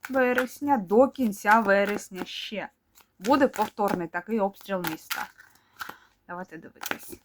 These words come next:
От сильний масований, де п'ятнадцять прильотів. Дивіться, по справедливості може бути. Ві-, взагалі це відповідь так.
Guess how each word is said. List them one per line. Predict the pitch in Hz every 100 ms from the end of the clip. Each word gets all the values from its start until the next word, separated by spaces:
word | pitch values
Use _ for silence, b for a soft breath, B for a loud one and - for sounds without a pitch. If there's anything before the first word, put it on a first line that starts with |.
| _ -
От | 214
сильний | - 277 262 208
масований, | 196 214 - 175 156 156
де | 165
п'ятнадцять | - 175 202 190 185
прильотів. | - 147 - - 196 _ - - _ _ _ _ _ _ _ _ _ B B B B B
Дивіться, | 226 240 196 - 175 -
по | 320
справедливості | - - 269 240 220 269 330 359 370 - -
може | 277 208 233 226
бути. | 202 170 - 165
Ві-, | 185 226
взагалі | 208 214 226 311
це | 254
відповідь | 233 262 226 226 -
так. | 165 139 _